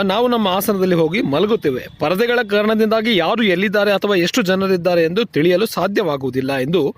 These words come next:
ಹಾರಿಕಾ ಆತಂಕ ವ್ಯಕ್ತಪಡಿಸಿದ್ದಾರೆ. ಬದುಕುಳಿದ ಇನ್ನೊಬ್ಬ ಪ್ರಯಾಣಿಕರಾದ ಸೂರ್ಯ ಅವರ ಪ್ರಕಾರ, ಬೆಂಕಿ ಬಹುಶಃ ಎರಡು ನಲವತ್ತೈದರ ಸುಮಾರಿಗೆ ಪ್ರಾರಂಭವಾಗಿದೆ ಎಂದು.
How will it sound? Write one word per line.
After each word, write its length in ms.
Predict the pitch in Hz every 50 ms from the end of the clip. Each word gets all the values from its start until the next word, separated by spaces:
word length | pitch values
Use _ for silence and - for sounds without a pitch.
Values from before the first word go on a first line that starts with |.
| - - - - - - -
ಹಾರಿಕಾ 460 | - 160 180 240 269 302 - - 143
ಆತಂಕ 540 | 127 120 - - 151 196 226 - 247 226 -
ವ್ಯಕ್ತಪಡಿಸಿದ್ದಾರೆ. 1120 | - 175 143 135 - 143 - 123 110 - - 110 101 95 95 - - - - - - - - - -
ಬದುಕುಳಿದ 400 | 131 165 202 240 254 262 262 226
ಇನ್ನೊಬ್ಬ 440 | 254 254 254 214 190 208 220 202 220 208
ಪ್ರಯಾಣಿಕರಾದ 800 | - 175 156 156 175 196 180 - 180 175 170 160 160 185 196
ಸೂರ್ಯ 380 | 190 - - 196 226 254 254 226
ಅವರ 260 | 180 160 156 147 143
ಪ್ರಕಾರ, 340 | - - 131 - 135 127 131 139 165 220 - - _ - - - - _ -
ಬೆಂಕಿ 360 | 131 175 233 254 247 320 285
ಬಹುಶಃ 420 | 269 202 208 226 214 - 269 254 240
ಎರಡು 320 | 208 170 165 170 202 254
ನಲವತ್ತೈದರ 560 | 240 190 170 180 196 196 - 190 190 190 202
ಸುಮಾರಿಗೆ 440 | 196 - 185 165 160 160 160 160 -
ಪ್ರಾರಂಭವಾಗಿದೆ 800 | - - 175 180 185 190 165 147 131 123 - - - 127 123 120
ಎಂದು. 340 | 123 170 170 135 139 208